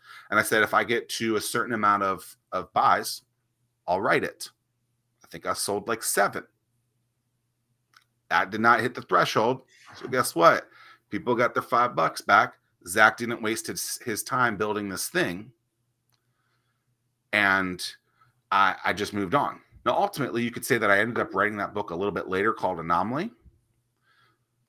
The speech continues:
But I also built up my network during that time over the next three to five years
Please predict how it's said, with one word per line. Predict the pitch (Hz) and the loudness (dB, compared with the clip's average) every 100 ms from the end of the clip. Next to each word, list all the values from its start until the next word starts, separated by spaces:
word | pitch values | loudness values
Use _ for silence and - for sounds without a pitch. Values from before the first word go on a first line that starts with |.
| _ _ | _ _
But | 98 117 | 4 8
I | 110 | 8
also | 110 127 - | 8 4 0
built | 120 113 110 | 0 0 2
up | 110 98 | 2 2
my | 92 | -2
network | 92 127 127 104 - | -2 -4 -2 -2 -2
during | - 92 92 | -4 -2 -2
that | 87 - | -8 -6
time | 98 98 | -4 -4
over | 90 | -6
the | 90 | -6
next | 98 - - | -8 -8 -8
three | 104 | -8
to | 95 | -4
five | 92 87 78 | -4 -4 -2
years | 147 110 87 - | 0 0 -2 -8